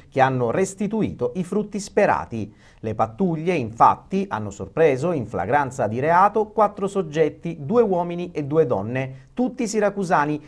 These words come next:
e gravati da precedenti specifici per reati contro il patrimonio, mentre stavano portando a termine un furto in danno di un ristorante in piazzetta San Rocco.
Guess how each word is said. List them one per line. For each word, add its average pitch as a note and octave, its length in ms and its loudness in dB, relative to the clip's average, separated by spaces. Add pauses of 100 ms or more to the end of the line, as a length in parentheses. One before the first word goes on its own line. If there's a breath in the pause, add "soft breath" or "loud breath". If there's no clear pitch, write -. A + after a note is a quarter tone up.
(100 loud breath)
e B2 140 -6
gravati C3+ 520 2
da B2+ 140 2
precedenti D3+ 540 -4
specifici D3 680 -6
per D3 200 2
reati C#3 560 2
contro C#3+ 360 -2
il C3 60 -4
patrimonio, C3+ 720 0 (200 loud breath)
mentre G#2+ 300 -8
stavano C#3+ 460 6
portando D3 480 0
a G#3+ 80 2
termine C3+ 560 -2
un A3+ 140 -4
furto C#3+ 500 -4
in E3+ 160 -2
danno F3+ 380 2
di C#3 100 -4
un C#3 80 -4
ristorante D3 680 0
in F3+ 240 -4
piazzetta F#3 640 -2
San F3+ 160 -2
Rocco. G#2 560 -4